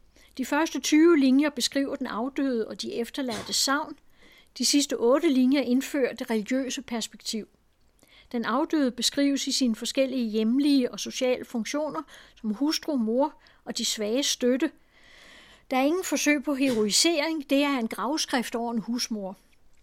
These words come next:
Alligevel føler digteren ikke, at hendes sprog slår til.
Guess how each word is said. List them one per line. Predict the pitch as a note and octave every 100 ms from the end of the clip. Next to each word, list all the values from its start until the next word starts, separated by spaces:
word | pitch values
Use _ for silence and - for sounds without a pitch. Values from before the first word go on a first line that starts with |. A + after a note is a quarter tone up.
| _ _ - - -
Alligevel | C4+ C#4 E4+ G#4 D#4+
føler | C#4 E4+ D#4
digteren | D4+ D4 D4+ F#4 D#4
ikke, | A#3+ C#4 E4
at |
hendes | B3+ A#3 G#3
sprog | - C#4+ C#4
slår | - B3+
til. | - B3+ A#3+